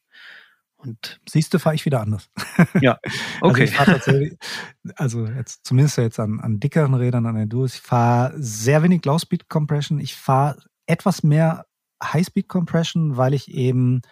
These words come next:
Speaker 2: bei Sprüngen, bei Drops, bei Landungen eben nicht will, dass die Federung zu, also das ist quasi das, was man als High-Speed bezeichnet. Da ist ein,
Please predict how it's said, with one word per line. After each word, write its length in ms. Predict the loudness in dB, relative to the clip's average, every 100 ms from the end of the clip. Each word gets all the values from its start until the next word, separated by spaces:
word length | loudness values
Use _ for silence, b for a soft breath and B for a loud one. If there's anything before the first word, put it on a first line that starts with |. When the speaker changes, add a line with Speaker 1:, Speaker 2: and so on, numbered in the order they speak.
| b b b _
Speaker 2:
bei 180 | 0 0
Sprüngen, 500 | -2 0 2 4 2
bei 140 | 2
Drops, 380 | 2 0 -2 -4
bei 100 | -2
Landungen 560 | 2 2 2 2 2 0
eben 280 | -2 0 0
nicht 260 | 0 0
will, 160 | 2 2
dass 160 | 0
die 100 | -4
Federung 400 | -4 -2 0 -2
zu, 340 | -2 -4 -4 -6
also 180 | -10 -4
das 220 | -4 -4 -8
ist 120 | -6
quasi 260 | -4 -4
das, 220 | -4 -6 -6
was 100 | -4
man 100 | -6
als 220 | -6 -2
High-Speed 460 | -2 0 -6 -6 _ _ B B B
bezeichnet. 440 | -14 -2 0 0 0
Da 40 |
ist 140 | -2
ein, 120 | -2